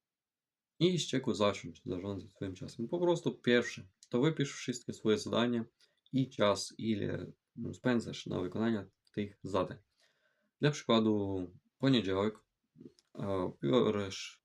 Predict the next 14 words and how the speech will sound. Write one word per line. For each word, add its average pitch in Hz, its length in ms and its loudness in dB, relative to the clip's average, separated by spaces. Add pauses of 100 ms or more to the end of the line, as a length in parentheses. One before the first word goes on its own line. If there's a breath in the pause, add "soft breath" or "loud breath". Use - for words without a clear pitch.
bierzesz 104 760 2
ze 92 160 -6
sobą 87 400 -6
kartkę - 340 -8
papieru 117 380 0
i 95 80 -4
długopis, 104 440 -4
wypisujesz - 640 -4
wszystkie - 400 -6
swoje 107 220 0
zadania. 135 380 0 (720 soft breath)
Dla 123 100 -2
przykładu 110 380 0
teraz, 104 560 2